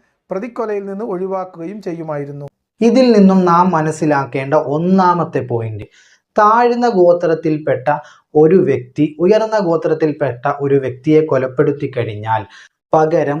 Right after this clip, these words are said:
Speaker 2: ഒന്നിലധികം പേരെ കൊല്ലുമായിരുന്നു. ഒരടിമയാണ് കൊലപാതകിയെങ്കിൽ ഉടമയെ കൊല്ലുമായിരുന്നു. ഇനി സ്ത്രീയാണ് കൊലപാതകിയെങ്കിൽ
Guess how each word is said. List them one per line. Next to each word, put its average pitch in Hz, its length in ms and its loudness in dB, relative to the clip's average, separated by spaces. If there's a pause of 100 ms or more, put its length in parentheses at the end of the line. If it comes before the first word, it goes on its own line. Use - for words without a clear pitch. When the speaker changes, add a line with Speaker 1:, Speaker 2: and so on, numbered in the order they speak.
(140)
Speaker 2:
ഒന്നിലധികം 165 800 2
പേരെ 131 260 -2
കൊല്ലുമായിരുന്നു. 107 800 -6 (300)
ഒരടിമയാണ് 196 880 2
കൊലപാതകിയെങ്കിൽ 147 1040 0 (320)
ഉടമയെ 160 580 0
കൊല്ലുമായിരുന്നു. 110 840 -6 (500)
ഇനി 190 240 4 (220)
സ്ത്രീയാണ് 185 800 2
കൊലപാതകിയെങ്കിൽ 143 1080 -2